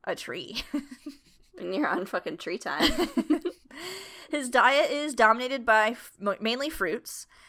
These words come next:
Speaker 2: Oh, yes.
Speaker 1: Figs are very common, so loves the figs. Grass seeds, insects, and other small invertebrates, so things like spiders, earwigs, beetles, caterpillars, and ants. Good
Speaker 2: Mm-hmm.
Speaker 1: time. Feeds in all kinda, like, levels of the forest, so,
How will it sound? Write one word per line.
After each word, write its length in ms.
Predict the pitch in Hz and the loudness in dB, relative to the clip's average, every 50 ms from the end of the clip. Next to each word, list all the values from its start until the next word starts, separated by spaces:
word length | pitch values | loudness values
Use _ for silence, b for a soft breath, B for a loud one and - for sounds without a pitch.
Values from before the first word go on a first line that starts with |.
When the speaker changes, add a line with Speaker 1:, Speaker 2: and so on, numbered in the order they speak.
| B B | B B
Speaker 2:
Oh, 140 | 220 208 | -6 -6
yes. 240 | 175 170 165 151 - - | -6 -4 -4 -4 0 2
Speaker 1:
Figs 420 | 220 214 226 240 254 277 277 - | 2 4 4 2 0 -4 -4 -2
are 140 | 262 - 277 | 2 2 2
very 220 | 208 214 202 202 208 | 2 2 0 0 2
common, 520 | - 202 180 180 170 160 180 202 214 214 | 2 4 4 4 2 0 -4 -4 -6 -10
so 420 | - - - 175 165 165 165 165 - | -8 -4 0 0 2 2 0 -2 -2
loves 440 | - 175 165 165 165 160 190 233 220 | -6 -6 -4 0 2 2 2 0 -2
the 100 | 185 175 | -10 -12
figs. 440 | - - 82 82 101 - 185 - - 214 | -8 -6 -4 -4 -4 -6 -8 -14 -10 -4
Grass 340 | 196 214 196 160 208 - - | 2 4 6 6 6 4 2
seeds, 440 | - - 247 254 254 254 254 247 - - | -2 -6 -4 -4 -2 -2 -4 -4 -4 -4
insects, 480 | 254 254 269 277 - 254 247 247 - - | -4 -4 -4 -2 0 0 0 0 -2 -4
and 80 | 233 | -2
other 160 | 208 202 208 233 | -2 0 -2 -2
small 260 | - - 220 208 214 | -2 0 2 2 2
invertebrates, 600 | 220 233 208 196 185 185 180 185 185 208 180 - | 2 0 0 -2 -2 0 2 2 2 2 0 -4
so 280 | - - 190 175 185 208 | -8 -4 -2 -2 -2 -2
things 280 | - 226 214 208 214 | -4 -6 -6 -4 -4
like 140 | 208 165 - | -4 -6 -6
spiders, 640 | - - 262 254 254 254 262 262 262 254 262 269 - - B B B B B B | -2 4 4 4 6 4 2 0 0 0 -2 -4 -8 -12 B B B B B B
earwigs, 640 | 233 254 262 262 247 247 254 254 247 254 240 240 - | -4 -2 -2 0 2 2 2 4 2 -2 -2 -4 -8
beetles, 600 | 196 185 214 240 233 240 233 233 233 226 247 - | -8 -6 -4 0 2 2 4 4 2 0 0 -4
caterpillars, 580 | - - 240 226 226 226 247 226 220 208 226 220 | -2 0 2 2 2 2 0 0 0 0 0 -2
and 120 | 220 - - - | -4 -6 -6 -6
ants. 580 | 170 180 240 - - - - - - - - _ _ _ _ _ _ _ _ _ _ _ _ _ _ _ _ - | -4 -2 -2 -4 -4 -6 -10 -10 -10 -10 -12 _ _ _ _ _ _ _ _ _ _ _ _ _ _ _ _ -10
Good 160 | 202 214 190 | -6 -6 -4
Speaker 2:
Mm-hmm. 100 | 180 226 | -4 -4
Speaker 1:
time. 180 | - - 247 - B B B B B B B B B | -4 -4 -6 -12 B B B B B B B B B
Feeds 280 | - - 311 320 339 440 | -8 -2 -2 -2 0 0
in 120 | 427 285 - | 0 0 4
all 600 | 214 226 233 240 247 254 254 254 254 247 247 202 214 | 4 6 8 8 10 10 10 10 8 6 4 0 -2
kinda, 220 | - 269 240 214 | 0 2 4 4
like, 160 | 196 180 - | 4 2 0
levels 500 | 185 170 165 170 - 220 240 269 277 - | 2 2 2 2 2 2 0 0 -2 -4
of 220 | - - 254 247 262 | -2 -2 0 0 0
the 80 | 277 | -2
forest, 520 | 277 - 294 285 285 302 403 - - - - | -2 0 4 4 6 4 4 0 -6 -6 -2
so, 380 | 196 180 170 160 156 - - | 0 0 0 0 -2 -4 -8